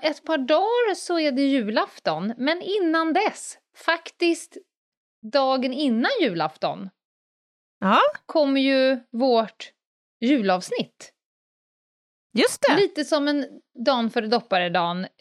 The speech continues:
Speaker 1: present från oss till er.
Speaker 2: Precis.
Speaker 1: Och det är ju en smällkaramell som heter duga.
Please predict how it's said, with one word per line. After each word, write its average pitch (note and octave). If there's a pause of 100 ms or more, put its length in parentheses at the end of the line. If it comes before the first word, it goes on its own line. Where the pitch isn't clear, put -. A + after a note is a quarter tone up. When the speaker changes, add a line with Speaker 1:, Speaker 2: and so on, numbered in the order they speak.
(160)
Speaker 1:
present F#3
från G#3+
oss F3
till -
er. - (580)
Speaker 2:
Precis. C4+
Speaker 1:
Och B3
det F4
är C4
ju B3
en A3
smällkaramell F#3
som G3+
heter F#3+
duga. F3+